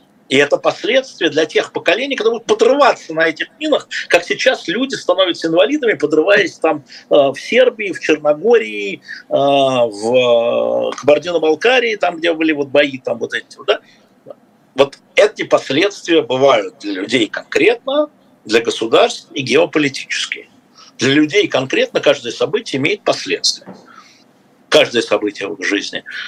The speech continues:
А для государства, э, надо смотреть на длинном плече, а геополитические на совсем длинном плече.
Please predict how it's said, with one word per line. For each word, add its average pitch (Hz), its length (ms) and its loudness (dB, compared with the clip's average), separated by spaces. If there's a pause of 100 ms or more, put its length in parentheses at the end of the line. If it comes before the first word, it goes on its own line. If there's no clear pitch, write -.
(120)
А 135 80 2
для 131 160 2
государства, 135 840 0 (380)
э, 110 200 0 (360)
надо 117 220 4
смотреть 120 440 0
на 113 140 0
длинном 247 360 0
плече, 208 520 2 (220)
а - 100 0
геополитические 131 880 -2
на 143 80 -4
совсем 113 420 -4
длинном 87 340 -10
плече. - 520 -6